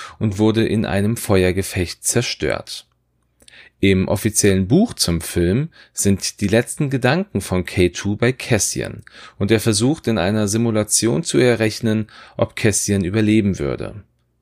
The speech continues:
In keiner dieser Berechnungen schien dies möglich. Klar sollte natürlich an dieser Stelle sein, dass K two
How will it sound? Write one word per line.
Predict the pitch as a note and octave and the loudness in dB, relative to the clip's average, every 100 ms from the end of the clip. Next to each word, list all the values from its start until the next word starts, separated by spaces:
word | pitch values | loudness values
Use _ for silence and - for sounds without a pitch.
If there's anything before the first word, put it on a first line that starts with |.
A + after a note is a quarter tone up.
| _ | _
In | G2+ F#2+ - | -4 -4 -2
keiner | - A#2 C#3+ C#3 C3 | 0 2 0 -2 -4
dieser | - A#2 G#2+ A2+ A2+ | -2 -2 0 2 0
Berechnungen | G#2+ G#2+ G2+ - G2+ F#2+ F#2 F#2 - _ _ | 0 0 0 -2 -2 0 0 -2 -8 _ _
schien | - A2 F#2+ | -6 -2 0
dies | A#2+ - | 0 -2
möglich. | D2 - - - - _ _ _ _ _ _ _ _ _ _ - | -4 -4 -12 -16 -20 _ _ _ _ _ _ _ _ _ _ -2
Klar | G#2 B2 C#3+ | 0 2 2
sollte | C#3 C3+ | 2 2
natürlich | C3 A2 A#2+ A2+ | -2 -2 -4 -2
an | G#2 | -2
dieser | G2+ G#2+ G#2+ | 0 2 2
Stelle | - F#2 F#2 | 0 0 0
sein, | E2+ C#2+ D#2+ E2+ | 0 -2 -2 -2
dass | E2 - | -2 -4
K | - F2 E2 | -4 -2 -2
two | - G#2+ D#3 | 0 0 0